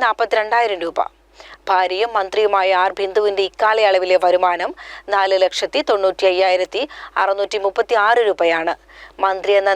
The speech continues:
നിലയിലുള്ള ശമ്പളവും അലവൻസും ഉൾപ്പെടുന്നതാണിത്. എ വിജയരാഘവൻ സമർപ്പിച്ച നാമനിർദ്ദേശ പത്രികയോടൊപ്പമുള്ള ആസ്തി വിവരങ്ങളിലാണ് ഈ കണക്കുള്ളത്. എ വിജയരാഘവന്റെ മൊത്തം ആസ്തി മൂല്യം ഒരു ലക്ഷത്തി തൊണ്ണൂറ്റി ഒന്നായിരത്തി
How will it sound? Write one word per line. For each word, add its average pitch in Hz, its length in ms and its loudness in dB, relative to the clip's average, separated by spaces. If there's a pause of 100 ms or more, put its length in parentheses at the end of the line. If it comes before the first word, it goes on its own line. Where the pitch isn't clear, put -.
നിലയിലുള്ള 185 420 4 (100)
ശമ്പളവും 185 480 0 (360)
അലവൻസും 196 540 -2
ഉൾപ്പെടുന്നതാണിത്. 185 800 -2 (1000)
എ - 20 12 (120)
വിജയരാഘവൻ 254 720 6
സമർപ്പിച്ച 220 460 0 (180)
നാമനിർദ്ദേശ 226 800 0
പത്രികയോടൊപ്പമുള്ള 202 960 4 (340)
ആസ്തി 220 300 -2
വിവരങ്ങളിലാണ് 214 720 4 (180)
ഈ - 20 0 (120)
കണക്കുള്ളത്. 190 580 2 (400)
എ - 20 6 (100)
വിജയരാഘവന്റെ 196 800 0
മൊത്തം 202 320 0 (140)
ആസ്തി 190 280 -2
മൂല്യം 190 300 2 (260)
ഒരു 196 120 2 (100)
ലക്ഷത്തി 208 440 0
തൊണ്ണൂറ്റി 202 440 0
ഒന്നായിരത്തി 196 540 2